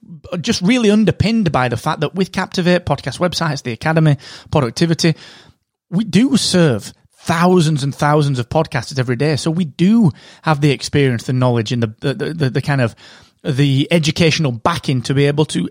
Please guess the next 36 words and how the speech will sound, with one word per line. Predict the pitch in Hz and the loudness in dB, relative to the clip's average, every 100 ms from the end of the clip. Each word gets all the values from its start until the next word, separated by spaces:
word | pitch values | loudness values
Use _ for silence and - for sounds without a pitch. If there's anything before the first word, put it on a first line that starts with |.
| - | -4
advise | 175 175 139 185 240 208 135 | -4 0 0 2 2 2 0
now | 110 | -2
and | 101 | -2
to | - | -2
be | 156 | 0
able | 170 | 0
to | - | -2
help | - - 104 107 | -10 -8 -8 -6
and | 117 113 | -8 -2
give | 131 | -2
opinions | 113 - 120 107 101 | 0 0 2 0 0
that | 127 | -4
are | 117 | -2
valid, | 113 95 85 - - - | -2 -4 -8 -14 -18 -4
which | 208 202 | -2 2
is | 190 | 2
why | 220 208 | 4 4
I | |
do | 180 185 | 4 4
a | |
lot | 165 156 | 4 2
of | 131 | 2
the | 120 | 0
opinion | - 226 233 170 | 0 0 2 0
pieces | 139 120 123 110 | -2 -2 -6 -6
that | 110 | -6
I | 98 | -6
do, | 110 | -6
the | 101 | -6
Apple | 107 - | -6 -8
Podcast | - 165 - 120 - | -4 -4 -2 -8 -8
one, | 113 | -10
the | 87 | -10
Spotify | - - 147 - 113 110 | -10 -6 -6 -6 -4 -4
ones. | 95 95 | -6 -10
And, | 95 | -14